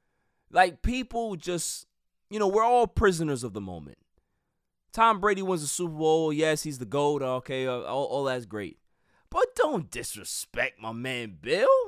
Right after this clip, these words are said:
Like, he didn't help build this. Like, he didn't take Matt Cassel off the street and had them win, win eleven games when Tom Brady went down with the A C L. Come on, man. It's that Bill Belichick. It's that guy.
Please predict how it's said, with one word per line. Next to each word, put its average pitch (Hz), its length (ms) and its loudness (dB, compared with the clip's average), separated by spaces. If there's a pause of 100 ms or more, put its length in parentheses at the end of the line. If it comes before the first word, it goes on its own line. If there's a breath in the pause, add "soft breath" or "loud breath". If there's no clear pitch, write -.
(680)
Like, 226 160 2
he 269 120 -4
didn't 226 200 -2
help 160 400 2
build 208 320 0
this. 285 240 -6
Like, 208 240 0 (340)
he 262 160 -4
didn't 233 300 0
take 214 340 -4
Matt 180 380 0
Cassel 208 420 0
off 208 160 0
the 143 80 -12
street 233 400 -4 (580)
and 147 140 -10
had 208 260 6
them 220 200 4
win, 208 260 2 (100)
win 170 240 -2
eleven 196 440 2
games 190 400 -2
when 160 260 0 (480)
Tom 214 300 -2
Brady 196 240 2
went 190 240 -2
down 190 280 0
with 180 120 -2
the 175 180 0
A - 40 -2
C 175 220 -2
L. 277 300 2 (840)
Come 370 160 -4
on, 113 300 -6
man. 190 220 -2 (1040)
It's 151 120 -12
that 233 200 4
Bill 214 200 4
Belichick. 170 480 2
It's 156 100 -4
that 202 240 2
guy. 170 440 6